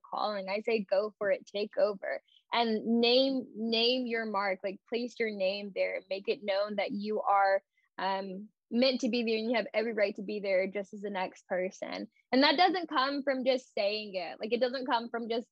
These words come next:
posting about it or thinking that you wanna be there. Like, it takes a lot of work. Like, you went through a lot to get to where you are, and to be able to call yourself a doctor and say that you're a scientist and say that you're a professor and,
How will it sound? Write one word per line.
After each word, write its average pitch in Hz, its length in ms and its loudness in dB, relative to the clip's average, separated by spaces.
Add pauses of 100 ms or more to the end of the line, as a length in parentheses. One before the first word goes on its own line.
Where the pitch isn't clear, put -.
(120)
posting 226 600 -4
about 208 360 -2
it 208 100 -4
or 208 140 -4 (140)
thinking 226 400 -6
that - 180 -6
you 208 80 -12
wanna 202 220 -2
be 208 200 -2
there. 247 300 6 (260)
Like, 285 160 4
it 330 140 2
takes 359 300 0
a 339 60 4
lot 233 340 2
of 214 180 -2
work. 202 340 0
Like, 202 220 -4 (140)
you 269 480 -2
went 262 240 6 (140)
through 262 240 2
a 220 40 2
lot 214 480 0
to 240 80 -10
get 208 300 -6
to 208 120 -8
where 214 140 -2
you 202 260 -2
are, 196 320 4
and 196 140 -4
to 214 60 -8
be 214 180 -2
able 220 240 -2
to 202 320 0 (100)
call 262 220 2
yourself 262 460 -2
a 214 60 -4
doctor 208 640 -2 (280)
and 247 180 -2
say 240 280 2
that 226 180 0
you're 214 160 -2
a 214 80 -6
scientist 208 640 -4
and 214 160 -4
say 220 220 6
that 220 140 0
you're 214 140 -2
a - 20 -6
professor 202 540 0
and, 202 220 -4